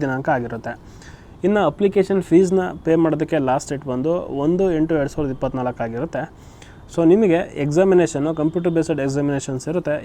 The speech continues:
ಇದನ್ನು ಇವರು ಅಕ್ಟೋಬರ್ ಅಥವಾ ನವೆಂಬರ್ ಎರಡು ಸಾವಿರದ ಇಪ್ಪತ್ನಾಲ್ಕರಲ್ಲಿ ನಾವು ನಡೆಸ್ಕೊಡ್ತೀವಿ ಅಂತ ಹೇಳಿದ್ದಾರೆ. So ಇದು ವೇರಿ ಆಗುತ್ತೆ. So ಹಾಗೆಯೇ ಈ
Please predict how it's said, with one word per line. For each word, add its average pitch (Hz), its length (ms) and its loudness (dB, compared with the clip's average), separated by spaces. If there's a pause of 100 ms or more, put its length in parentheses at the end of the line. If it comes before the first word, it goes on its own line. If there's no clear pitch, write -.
ಇದನ್ನು 180 420 0
ಇವರು 160 180 0
ಅಕ್ಟೋಬರ್ 170 440 2
ಅಥವಾ 160 200 -2
ನವೆಂಬರ್ 156 400 0
ಎರಡು 131 140 -4
ಸಾವಿರದ 143 240 -6
ಇಪ್ಪತ್ನಾಲ್ಕರಲ್ಲಿ 147 540 -2
ನಾವು 143 160 0
ನಡೆಸ್ಕೊಡ್ತೀವಿ 147 600 0
ಅಂತ 156 160 0
ಹೇಳಿದ್ದಾರೆ. 143 400 -2
So 196 220 0
ಇದು 180 200 4
ವೇರಿ 156 160 2
ಆಗುತ್ತೆ. 156 760 -6 (500)
So 170 80 4
ಹಾಗೆಯೇ 202 440 2 (140)
ಈ 190 40 4